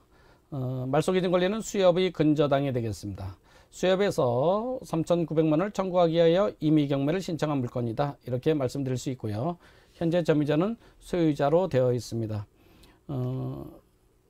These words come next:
낙찰자가 인수해야 할 법적인 권리는 없다고 사료되니까 여러분들은 참조하시면 되시겠습니다.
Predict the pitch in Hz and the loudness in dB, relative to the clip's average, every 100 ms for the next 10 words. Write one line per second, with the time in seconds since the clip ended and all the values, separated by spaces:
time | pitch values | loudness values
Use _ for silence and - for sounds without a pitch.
0 | _ _ _ _ _ _ - 135 - 180 | _ _ _ _ _ _ -4 -2 4 2
1 | 160 170 180 151 143 156 139 131 113 139 | 4 2 2 2 2 2 4 4 2 -2
2 | 156 117 143 143 131 127 175 - - 139 | -2 -4 -2 0 0 0 0 -4 -4 0
3 | 165 156 147 143 117 117 - 101 110 185 | 0 2 2 2 0 -2 -6 -6 -4 -6
4 | 135 123 117 113 131 208 175 165 156 117 | -4 -4 -4 -2 -2 -2 -4 -6 -4 -4
5 | 139 202 214 107 - 107 - - - | -4 -6 -6 -8 -8 -12 -12 -16 -20